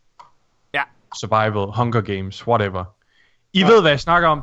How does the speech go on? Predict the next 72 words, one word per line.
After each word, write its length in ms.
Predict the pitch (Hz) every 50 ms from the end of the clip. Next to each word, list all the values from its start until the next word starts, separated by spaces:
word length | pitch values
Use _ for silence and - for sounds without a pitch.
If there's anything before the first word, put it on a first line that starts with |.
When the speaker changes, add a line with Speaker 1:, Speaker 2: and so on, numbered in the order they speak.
| - -
Speaker 2:
Det 80 | 180
der, 140 | 170 156 139
hvor 120 | 131 139
man 100 | 131 123
bliver 120 | 113 123 117
kastet 280 | - 123 110 113 151
ud 80 | 156 139
i 20 |
en 120 | 117 107 -
faldskærm, 520 | - 151 180 139 - - 165 151 135 117
og 100 | 104 110
så 100 | 107 131
skal 180 | - - 131 113
overleve. 360 | 107 107 104 95 101 95 - - - _ -
Speaker 1:
Ja. 60 | 107 - - - - - - - - 160 151 147
Speaker 3:
Øh, 100 | 143 -
Battle 200 | 151 151 147 147
Royale. 280 | 143 143 143 165 185 185 - - - _ _ _ _ _ _ _ _ _
Speaker 2:
Battle 180 | 156 165 190 202
Speaker 1:
Det 140 | 202 185
bliver, 80 | 175 151
Speaker 2:
Royale, 140 | 131 120 113 110
Speaker 1:
det 60 | 143
bliver 140 | 147 151 151
Speaker 2:
der 60 | 156
Speaker 1:
ikke 40 | 135
Speaker 2:
var 60 | 117
Speaker 1:
Battle 120 | 101 98 101
Speaker 2:
den. 60 | 113
Speaker 1:
Royale. 160 | 110 107 101
Speaker 2:
Tak. 120 | - 98
Speaker 1:
Ja. 60 | 90 - - _ _ _ _ _ _ _ _ _ _ -
Speaker 2:
Nej, 160 | 107 104 110
Speaker 3:
Mm. 80 | 147
Speaker 2:
og 100 | 147 139
det 60 | 131 170
er 40 |
jeg 80 | 170 180
glad 120 | 139 135
for, 40 | 131
det 60 | 127
Speaker 1:
Heldigvis. 240 | 131 117 104 101 - -
Speaker 2:
ikke 80 | - - -
er. 40 | -
Speaker 1:
Lige 100 | 131 131
præcis. 440 | - - 113 107 - - - - _ _ _ _ _ _
Ja, 240 | - 147 156 156 156 147
jeg 120 | 175 180
har 80 | 190 240
lige 220 | 247 233 240 240
en, 120 | 233 214 196
øh, 220 | 185 170 165 156 175
lille 160 | 196 247 254
ting 220 | - - 240 220 -
fra, 260 | - 170 151 147 139 135
øh, 220 | 135 131 131 131
hvad 100 | 131 143
hedder 100 | 147 151
det, 120 | 143 143 143
som, 300 | - - 151 143 143 139
øhm, 520 | 135 131 127 123 120 120 120 120 120 110 - _ _ _ _ - - _
altså, 200 | - 143 - 160 -
folk 180 | 233 233 -
har 60 | 185
jo 60 | 175 170
ligesom 220 | 175 196 185 170
har 240 | 180 170 180 185 180 -
haft 220 | - 185 185 -
den 140 | 185 165 175
her 200 | 175 156 151 147
N 40 |
D 60 | 143